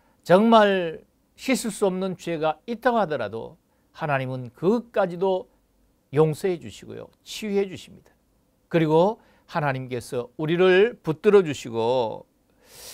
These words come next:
우리의 부르짖음을 외면하지 않으시는 것입니다. 그리고 절대 버리지 않는다는 것을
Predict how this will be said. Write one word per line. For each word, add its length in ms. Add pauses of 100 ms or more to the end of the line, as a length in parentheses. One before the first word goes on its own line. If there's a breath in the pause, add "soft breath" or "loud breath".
(160 loud breath)
우리의 420 (200)
부르짖음을 920 (440 soft breath)
외면하지 840 (260)
않으시는 480
것입니다. 300 (460)
그리고 300
절대 680
버리지 540 (120)
않는다는 540
것을 540